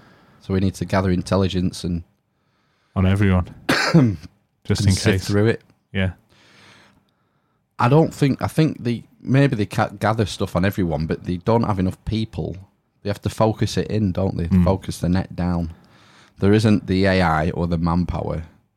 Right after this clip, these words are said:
Speaker 1: to, uh, watch everyone all the time yet.
Speaker 2: Nope. No, there isn't. And I don't think there ever will be. They'd have to, well, you, s-, you mentioned A I. They'd have to have A I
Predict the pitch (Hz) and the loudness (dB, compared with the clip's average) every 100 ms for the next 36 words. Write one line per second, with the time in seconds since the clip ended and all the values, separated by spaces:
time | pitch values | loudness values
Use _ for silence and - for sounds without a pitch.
0 | _ _ _ _ _ _ - - 82 82 | _ _ _ _ _ _ -10 -2 0 0
1 | 80 - 85 78 78 87 87 - - 82 | -2 -6 -6 -4 -4 -2 -2 -2 -4 -4
2 | 85 80 80 80 80 - - 78 78 87 | -2 -2 -2 -2 -4 -4 -4 -4 -6 -6
3 | 85 78 - - _ _ - 87 - - | -4 -4 -8 -16 _ _ -4 -4 -4 -12
4 | _ _ _ _ _ _ _ _ _ _ | _ _ _ _ _ _ _ _ _ _
5 | _ _ _ _ _ _ _ _ _ _ | _ _ _ _ _ _ _ _ _ _
6 | _ _ _ _ _ _ _ _ _ 98 | _ _ _ _ _ _ _ _ _ 0
7 | 87 95 101 90 78 104 107 95 101 127 | 2 2 2 2 0 2 4 4 6 4
8 | 120 95 92 85 82 85 113 123 98 - | 4 2 2 0 -2 0 0 2 -2 -6
9 | - 104 120 - 185 87 - _ _ - | -4 -2 -2 0 0 0 -8 _ _ 2
10 | 135 175 160 120 - 147 117 113 107 98 | 2 4 2 0 -2 0 4 4 2 2
11 | 95 104 117 101 98 107 110 98 90 92 | 2 2 0 0 0 0 0 0 0 0
12 | 92 95 107 | -2 -2 -2